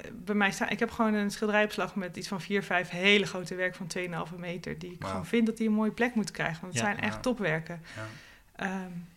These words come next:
Speaker 1: omdat ik het ook gewoon super lekker vind, zo'n groot werk maken. Is gewoon heel erg leuk.
Speaker 2: Fantastisch,
Speaker 1: Ja.
Speaker 2: ja.
Speaker 1: En dit was ook, eh, er zit ook gewoon echt veel energie in mijn toets. En als je dichtbij komt, dan denk je gewoon, "Ja, het ziet er gewoon uit als gewoon een, eh,"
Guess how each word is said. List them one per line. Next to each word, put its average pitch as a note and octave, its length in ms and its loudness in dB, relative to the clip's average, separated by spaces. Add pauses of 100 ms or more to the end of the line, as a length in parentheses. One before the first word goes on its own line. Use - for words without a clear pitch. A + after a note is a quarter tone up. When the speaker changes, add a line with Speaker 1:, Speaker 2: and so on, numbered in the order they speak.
(360)
Speaker 1:
omdat A3+ 260 6
ik A#3 60 6
het A3 140 4
ook A3 160 4
gewoon A3+ 260 6
super A#3+ 420 4
lekker G#3 200 6
vind, F#3 120 -2
zo'n E3 120 -2
groot F3+ 180 0
werk F#3 240 2
maken. D#3 240 -2
Is D#3+ 80 -6
gewoon E3+ 180 -6
heel F#3+ 300 2
erg E3 160 -4
leuk. F3+ 140 -6
Speaker 2:
Fantastisch, - 520 -12
Speaker 1:
Ja. A3 100 2
Speaker 2:
ja. G#3 220 6 (420)
Speaker 1:
En G3 140 2
dit G3+ 160 6
was G3+ 240 4
ook, G3+ 260 0
eh, F3+ 280 0
er - 120 -4 (360)
zit G#3 160 0
ook G3+ 100 -2
gewoon - 180 -2
echt G#3 180 0
veel G3+ 120 -2
energie G#3 460 2
in G#3 80 4
mijn G3+ 160 2
toets. A3 300 2
En G#3 100 2
als G3 120 0
je G#3 60 0
dichtbij G3 380 6
komt, G3+ 240 2
dan F#3+ 120 0
denk F#3 180 0
je F#3+ 60 -4
gewoon, F3+ 280 0
"Ja, D#3+ 240 4
het D#3 140 -8
ziet F3 160 -6
er E3+ 60 -6
gewoon E3 200 -2
uit E3 220 0
als D#3+ 160 -2
gewoon E3 280 -4
een, E3 240 -2
eh," E3 60 -4